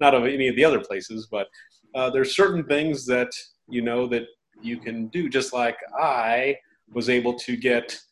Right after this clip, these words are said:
you know, a breakfast item. So breakfast usually stops at ten thirty, but I got a breakfast item in the afternoon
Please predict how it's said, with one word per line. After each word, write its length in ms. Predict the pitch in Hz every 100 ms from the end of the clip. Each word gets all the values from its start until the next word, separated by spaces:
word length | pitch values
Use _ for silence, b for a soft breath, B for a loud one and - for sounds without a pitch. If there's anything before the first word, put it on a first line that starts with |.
| _ - - -
you 100 | 135
know, 160 | 123 117
a 120 | 113
breakfast 640 | 104 143 311 - 139 - 120
item. 260 | 113 117
So 160 | 120 123
breakfast 640 | 113 285 - 196 180 -
usually 440 | 190 160 156 135 -
stops 480 | - - 165 147 -
at 120 | 110
ten 280 | - 170 143
thirty, 340 | 131 175 87 - -
but 160 | 101 95 -
I 160 | 240
got 220 | 190 123 117
a 80 |
breakfast 480 | 107 120 120 - -
item 280 | 120 117 113
in 100 | 110
the 120 | 113
afternoon 720 | 123 127 160 220 165 156 180